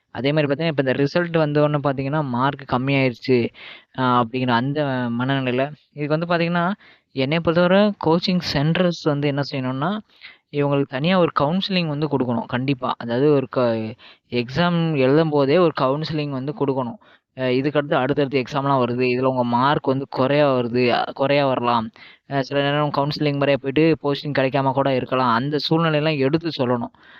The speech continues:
சரிங்களா? நீங்க அந்த மாதிரி வெறும் பாடம் நடத்துறது,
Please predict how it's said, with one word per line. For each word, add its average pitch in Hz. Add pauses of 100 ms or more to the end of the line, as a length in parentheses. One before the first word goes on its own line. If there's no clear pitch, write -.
(280)
சரிங்களா? 135
நீங்க 139
அந்த 131
மாதிரி 160
வெறும் 139
பாடம் 151
நடத்துறது, 135